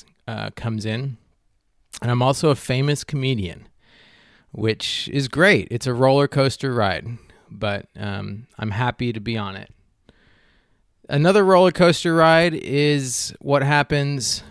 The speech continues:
when I get home from work and I start a fire, and it's cold outside, and, and we're, we're in November still, but it's basically full-on winter in Vermont. It's, it's beautiful. We've gotten loads and loads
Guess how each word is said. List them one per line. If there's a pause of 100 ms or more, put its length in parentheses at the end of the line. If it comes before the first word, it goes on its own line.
when
I
get
home (120)
from
work (300)
and
I
start
a
fire, (680)
and
it's (240)
cold
outside,
and,
and
we're,
we're
in
November
still,
but
it's
basically
full-on
winter
in
Vermont.
It's, (220)
it's
beautiful.
We've
gotten (480)
loads
and
loads